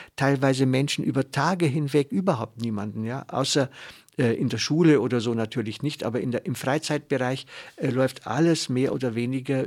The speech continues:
über, über die Internette Welt. Ja,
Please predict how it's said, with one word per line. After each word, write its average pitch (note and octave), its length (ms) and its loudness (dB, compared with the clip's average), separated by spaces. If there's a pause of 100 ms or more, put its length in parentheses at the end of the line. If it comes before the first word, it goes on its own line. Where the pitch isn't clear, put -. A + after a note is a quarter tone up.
über, B2+ 400 -2 (640)
über C3 200 2
die B2+ 160 -2
Internette C#3 580 0
Welt. A#2+ 340 -2 (840)
Ja, C#3+ 300 6